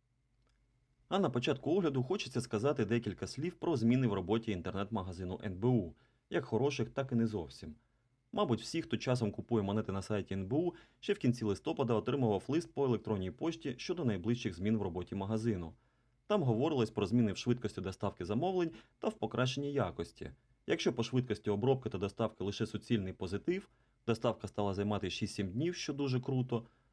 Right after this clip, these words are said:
то по якості більше мінусів, аніж плюсів. Але це на мою думку. І ось чого.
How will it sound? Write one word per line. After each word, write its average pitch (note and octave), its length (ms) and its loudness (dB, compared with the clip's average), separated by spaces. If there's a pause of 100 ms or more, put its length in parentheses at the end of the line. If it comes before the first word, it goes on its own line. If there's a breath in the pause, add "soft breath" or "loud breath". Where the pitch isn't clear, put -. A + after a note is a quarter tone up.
(120 loud breath)
то E3 120 2
по G#2 140 2
якості C3 440 0
більше A#2+ 320 0
мінусів, A#2 460 0
аніж A2+ 240 0
плюсів. G#2+ 500 -2 (1040)
Але A2+ 240 4
це - 160 -2
на G#2 120 2
мою A#2 220 6
думку. E2+ 460 -6 (300)
І D#3 100 -4
ось G#3+ 220 4
чого. F2+ 420 -6